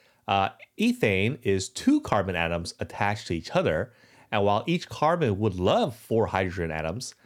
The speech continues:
because the two carbons are, you know, so attached, they can only have room for three hydrogen each.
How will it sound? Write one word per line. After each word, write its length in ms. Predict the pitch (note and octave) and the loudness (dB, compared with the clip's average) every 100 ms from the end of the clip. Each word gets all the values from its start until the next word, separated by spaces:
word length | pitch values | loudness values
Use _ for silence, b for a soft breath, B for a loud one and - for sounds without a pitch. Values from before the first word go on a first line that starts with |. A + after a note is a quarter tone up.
| _ _ | _ _
because 380 | - C#3+ A#3 B3+ | -8 0 0 0
the 120 | G3 | 0
two 240 | F3 - F#3+ | -2 -2 -2
carbons 480 | - F3+ F3 D#3 C3+ | 2 0 2 0 2
are, 120 | C#3+ | 0
you 160 | D#3+ B2+ | 0 2
know, 140 | G2+ | 2
so 200 | - D3 | 2 0
attached, 440 | C3+ D3 C#3 - | 0 0 0 0
they 80 | A#2+ | -2
can 100 | A#2 | -2
only 200 | C#3+ E3+ | -2 0
have 220 | D3 G2+ | 0 0
room 420 | F2 A2+ F3+ E3+ C#3 | 0 0 2 0 -2
for 280 | F2 F2 | 0 0
three 300 | D#2+ B2 D#3+ | 0 0 0
hydrogen 420 | B2 F#2 D#2+ F2 E2+ | 0 -2 -2 -4 -4
each. 440 | B2+ F#2 - - | -6 -6 -12 -16